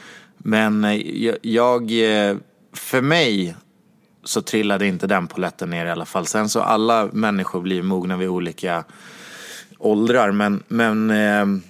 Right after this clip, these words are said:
nej, det kom till mig efter, vet inte riktigt, men, men minst ett år.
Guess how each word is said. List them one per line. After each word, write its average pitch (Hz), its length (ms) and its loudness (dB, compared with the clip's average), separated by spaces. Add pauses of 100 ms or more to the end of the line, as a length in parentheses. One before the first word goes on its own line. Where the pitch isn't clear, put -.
(100)
nej, 123 840 2
det 127 220 0
kom 131 340 0
till - 160 -2
mig 98 460 2 (460)
efter, 95 760 0 (1500)
vet 110 380 0
inte 87 160 -2
riktigt, 87 260 -4
men, 95 200 0
men 95 460 -2
minst 123 400 -2
ett 95 180 -6
år. - 420 -4